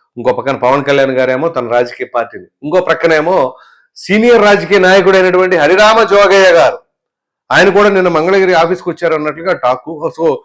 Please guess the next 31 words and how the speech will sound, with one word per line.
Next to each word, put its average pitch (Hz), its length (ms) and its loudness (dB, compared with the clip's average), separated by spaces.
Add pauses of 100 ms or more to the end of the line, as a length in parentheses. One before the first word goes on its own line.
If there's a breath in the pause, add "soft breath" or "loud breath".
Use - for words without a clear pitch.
(320 soft breath)
ఆయన 160 200 4
కూడా 175 120 0
సుదీర్ఘమైన 165 520 -2
చర్చలు. 143 420 -8 (1080)
So 170 60 6
ఇప్పుడు - 160 0
అందరూ 180 360 2
కలిసి 165 560 0
ఒకే 196 260 0
తాటిపైకి 160 540 0
వచ్చి 120 260 -8
కనుక 113 340 -6 (640 soft breath)
చేస్తే 185 580 2
అప్పుడు 170 680 -2 (240)
ఆ 143 80 -2
బలం 139 300 2
అనేది 156 280 0
ఏంటి 139 280 -4
అనేది 123 580 -8 (300)
అర్థమవుతుంది. 131 600 -6 (560)
So 131 60 2
అలా 151 160 4
కాకుండా 160 580 2
తల 139 240 2
ఒక 156 220 2
దారి, 139 300 2
తల 131 220 0
ఒక 151 160 2
దిక్కునికి 131 340 -6
వెళ్ళిపోయి, 123 600 -6 (520)
ఆ, 131 60 4